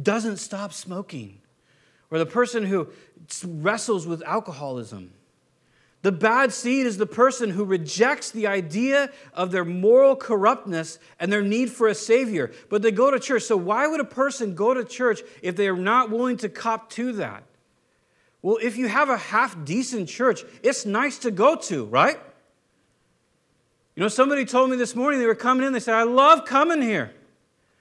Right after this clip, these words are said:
I love coming here 'cause there's so much junk in this world, but I get to come here and,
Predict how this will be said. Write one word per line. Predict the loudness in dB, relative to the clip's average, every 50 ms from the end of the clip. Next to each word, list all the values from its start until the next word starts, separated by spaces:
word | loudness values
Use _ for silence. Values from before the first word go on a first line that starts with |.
| _ _ _ _ _ -6
I | 0 4
love | 4 4 4 4
coming | 2 0 0 0 2 2
here | 2 0 0
'cause | -2 -2 -2
there's | -2 -4 -2
so | -2 -2
much | -2 -2 -6 -6 -8
junk | 0 2 2 2 2 0 -2
in | -2 -2
this | -2 -4 -4
world, | -4 -2 0 0 0
but | 0 -2
I | -2
get | -2 -4 -6 -6
to | -8 -8
come | -4 -4 -4 -2
here | 0 2 2 2
and, | 2 2